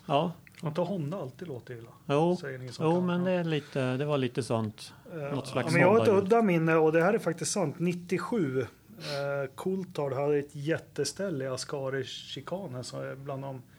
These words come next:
Speaker 2: häftigaste moderna T V-bilderna jag har sett. Jag ska försöka lägga ut det på Facebook-sidan. Eh, han vinner ju det loppet också, nittiosju. Eh, men han har ett riktigt ställ i Ascari. Det är en häftig kurva tycker jag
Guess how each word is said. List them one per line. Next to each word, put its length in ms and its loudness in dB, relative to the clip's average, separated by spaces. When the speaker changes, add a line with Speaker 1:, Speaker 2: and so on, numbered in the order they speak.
Speaker 2:
häftigaste 680 -4
moderna 460 -6
T 220 -8
V-bilderna 540 -12
jag 60 -14
har 80 -12
sett. 200 -16
Jag 80 -20
ska 120 -20
försöka 280 -6
lägga 200 -2
ut 220 -4
det 100 -8
på 220 -8
Facebook-sidan. 760 -12
Eh, 60 -14
han 140 -6
vinner 260 -4
ju 80 -6
det 140 -8
loppet 360 -14
också, 220 -14
nittiosju. 480 -16
Eh, 60 -14
men 100 -12
han 180 -6
har 200 -4
ett 420 -10
riktigt 540 -6
ställ 340 -6
i 40 -10
Ascari. 400 -10
Det 80 0
är 80 4
en 180 0
häftig 340 -4
kurva 260 -4
tycker 220 -14
jag 80 -14